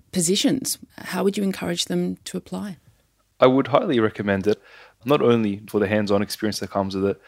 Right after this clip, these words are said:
Speaker 2: but also just to see, I guess, a bit of the health inequality that exists,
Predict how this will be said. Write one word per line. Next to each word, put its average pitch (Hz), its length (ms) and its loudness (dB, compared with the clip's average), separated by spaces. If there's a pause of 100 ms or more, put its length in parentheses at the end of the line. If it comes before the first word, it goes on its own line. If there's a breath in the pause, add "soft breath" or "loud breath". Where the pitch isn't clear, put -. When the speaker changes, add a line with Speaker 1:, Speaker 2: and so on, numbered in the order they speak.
(320 loud breath)
Speaker 2:
but 113 120 6
also 117 200 4
just 110 200 -4
to - 60 -8
see, 101 280 0
I 95 60 0
guess, 95 320 -2
a - 40 -20
bit 107 120 -6
of 98 80 -10
the 98 80 -4
health 104 260 -4
inequality 101 560 -4
that 107 100 -2
exists, 101 500 -6